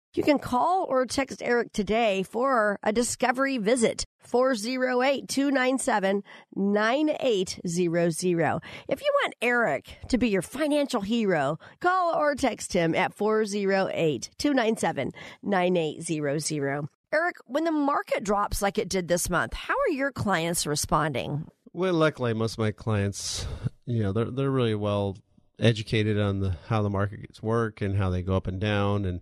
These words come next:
Speaker 2: we always have some money that's guaranteed, so that way you can't lose all your money. We also have some money that's steady income that's usually outside of the market. So,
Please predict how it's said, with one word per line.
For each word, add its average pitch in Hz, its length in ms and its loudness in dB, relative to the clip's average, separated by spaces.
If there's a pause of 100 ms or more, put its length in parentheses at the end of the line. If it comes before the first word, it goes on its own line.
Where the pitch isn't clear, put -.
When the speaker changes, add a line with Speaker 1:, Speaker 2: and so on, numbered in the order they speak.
(100)
Speaker 2:
we 127 100 -4
always 113 240 -2
have 104 160 -2
some 120 180 -2
money 113 200 2
that's 98 200 0
guaranteed, 110 960 0
so 98 340 -2
that 92 180 0
way 95 180 0
you 95 100 0
can't 101 280 -4
lose 104 320 0
all 98 160 0
your 95 120 0
money. 107 300 0
We 104 140 0
also 95 220 -2
have 98 60 -6
some 95 140 -6
money 95 220 2
that's 92 160 -4
steady 92 340 -2
income 110 380 0
that's 95 200 -2
usually 92 280 0
outside 104 360 -2
of 104 80 0
the 104 60 -2
market. 104 480 0
So, 98 320 0